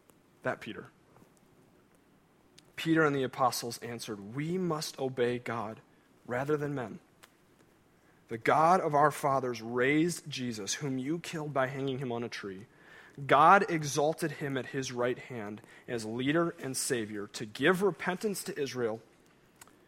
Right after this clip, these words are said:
and forgiveness of sins. And we are witnesses to these things, and so is the Holy Spirit, whom God has given to those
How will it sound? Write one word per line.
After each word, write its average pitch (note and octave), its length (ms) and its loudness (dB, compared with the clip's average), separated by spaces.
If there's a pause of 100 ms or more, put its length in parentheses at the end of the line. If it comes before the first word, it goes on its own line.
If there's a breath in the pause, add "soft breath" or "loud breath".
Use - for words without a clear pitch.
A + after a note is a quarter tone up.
(160)
and A#2 100 -12
forgiveness D3 680 -4
of D3+ 80 -10
sins. - 540 -12 (1500)
And G#2+ 200 -10
we D3+ 140 4
are D#3+ 120 4
witnesses C#3 460 -2
to C3+ 100 -6
these A#2 280 -6
things, G2+ 280 -10
and G2 140 -10
so C3 340 -2
is D3+ 120 -2
the F3 100 -4
Holy E3 260 -4
Spirit, G2+ 440 -8 (960)
whom A#2+ 160 -10
God B2 400 2 (320 loud breath)
has A#2+ 160 -10
given A#2+ 300 -4
to - 100 -10
those A2+ 420 -4